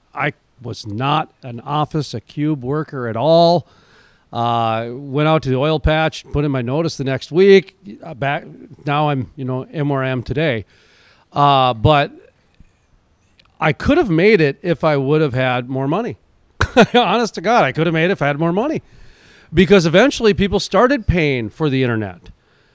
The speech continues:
And what happened, and I remember sitting with a couple other independents. You know, we call ourselves the third world of media. You've got, you know, your big radio conglomerate, you got your newspaper that's had a monopoly for a hundred years, and then you've got your,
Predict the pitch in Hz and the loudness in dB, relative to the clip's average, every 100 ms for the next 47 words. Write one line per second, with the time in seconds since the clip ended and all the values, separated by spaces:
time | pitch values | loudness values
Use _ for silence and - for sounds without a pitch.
0 | _ _ _ - 175 170 170 185 220 156 | _ _ _ -6 -2 0 0 -2 -4 -2
1 | 165 160 226 254 226 190 170 185 180 247 | 0 2 2 0 -2 -2 0 0 0 2
2 | 226 190 - 185 170 151 127 123 156 143 | 2 0 0 0 0 0 -2 -2 -2 0
3 | 143 139 151 143 - 143 156 175 - - | -2 -2 -4 -4 -2 -2 -2 -4 -10 -20
4 | _ - 147 143 143 147 139 135 131 143 | _ -6 0 0 2 0 0 0 -2 -4
5 | 139 - 123 147 143 117 135 139 127 110 | -4 -6 -8 -4 -4 -4 -4 -4 -4 -4
6 | 123 131 139 143 _ _ _ _ 139 135 | -2 -2 -2 -4 _ _ _ _ -4 0
7 | 151 147 156 143 143 139 131 113 _ _ | 2 2 2 2 2 2 0 -4 _ _
8 | _ 127 165 143 131 - - _ _ - | _ 0 2 0 -6 -18 -20 _ _ -6
9 | 135 160 160 165 156 151 135 143 151 151 | 2 4 6 6 6 4 2 2 2 4
10 | 151 160 147 139 156 143 139 160 - 160 | 4 2 0 -2 0 2 4 4 4 0
11 | 156 156 151 139 160 151 147 139 139 147 | 0 0 0 0 0 0 2 0 0 0
12 | 143 147 135 147 143 156 151 135 135 143 | 0 -2 0 -2 0 2 2 2 2 2
13 | 147 127 127 139 135 127 123 131 151 131 | 0 -2 -2 0 0 0 0 0 0 -2
14 | 127 | -4